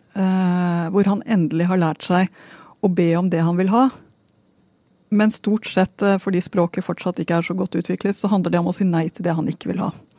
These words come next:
Endelig har han skjønt muligheten av at det går faktisk an å ikke få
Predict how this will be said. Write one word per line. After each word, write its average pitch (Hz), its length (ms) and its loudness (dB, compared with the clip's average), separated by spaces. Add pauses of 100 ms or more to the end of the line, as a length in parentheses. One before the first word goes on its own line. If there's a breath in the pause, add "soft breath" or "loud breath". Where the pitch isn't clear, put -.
(1000 loud breath)
Endelig 185 300 4
har 190 80 4
han 233 80 2
skjønt 214 260 0
muligheten 214 560 4
av 190 160 2
at 190 140 0
det 196 80 -2
går 196 100 2
faktisk 185 400 -4
an 180 160 0
å 180 320 0
ikke 175 320 -4
få - 240 0